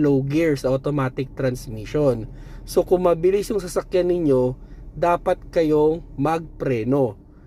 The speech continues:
para i-match yung speed ng inyong sasakyan dun sa low gear na ipapasok ninyo. So, ganun lang naman yung pinaka-idea. Well, technically, yung mga automatic transmission natin, pag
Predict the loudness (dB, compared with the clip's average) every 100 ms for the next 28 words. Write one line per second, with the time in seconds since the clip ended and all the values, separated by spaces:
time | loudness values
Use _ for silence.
0 | -20 -20 2 4 6 4 2 0 -6 -6
1 | -2 -4 -6 -8 -6 -6 -10 -12 -10 -4
2 | -2 0 -2 0 -2 -2 -4 -6 2 2
3 | 4 2 -2 -6 -20 -20 -16 0 0 2
4 | 2 4 4 4 0 -2 -2 0 0 -2
5 | -8 -6 -8 -8 -10 -8 -6 -4 -6 -8
6 | -16 -20 -20 -8 2 4 6 6 4 2
7 | 2 0 -2 -4 -6 -6 -6 -4 -4 -4
8 | -4 0 0 2 4 4 4 0 -12 -20
9 | -20 -4 -2 0 0 2 0 0 -2 -8
10 | -18 -20 -8 -4 -2 0 2 0 0 -2
11 | -2 -2 -6 -2 -2 -2 -2 -2 0 0
12 | 0 2 2 2 0 -2